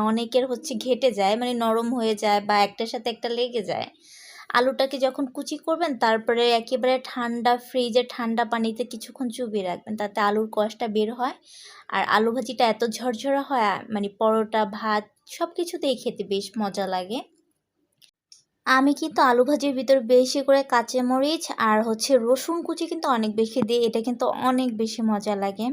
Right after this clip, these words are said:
তো দেখেন আলু ভাজি কিন্তু একেবারে ঝরঝরা আর বেশ মজা লাগে এভাবে রান্না করলে। এই তো সকালের নাস্তার জন্য প্রিপারেশন নিয়ে রাখছি যাতে সকালে কষ্ট না হয়। আর এইখানে হচ্ছে রুটি বানাইছি, সাদা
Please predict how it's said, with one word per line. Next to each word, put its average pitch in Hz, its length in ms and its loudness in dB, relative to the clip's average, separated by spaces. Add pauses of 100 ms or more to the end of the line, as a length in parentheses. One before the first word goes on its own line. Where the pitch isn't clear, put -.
(580)
তো 247 80 0
দেখেন 240 380 0
আলু 240 260 6
ভাজি 262 240 0 (100)
কিন্তু 262 420 -2
একেবারে 254 460 2
ঝরঝরা 226 600 -2 (180)
আর 202 160 -2 (140)
বেশ 247 180 2 (120)
মজা 214 320 0
লাগে 220 260 0
এভাবে 220 260 -6
রান্না 202 340 -2
করলে। 214 320 -4 (720)
এই 320 160 -6
তো 339 140 0
সকালের 320 440 0
নাস্তার 285 380 0
জন্য 285 220 -2
প্রিপারেশন 254 600 2
নিয়ে 240 200 0
রাখছি 208 380 0
যাতে 226 240 -2
সকালে 220 420 -2
কষ্ট 214 260 -2 (100)
না 196 200 0
হয়। 226 260 -2 (920)
আর - 140 -2
এইখানে 214 320 0
হচ্ছে 269 260 -4
রুটি 277 300 -4
বানাইছি, 226 460 0
সাদা 220 380 -2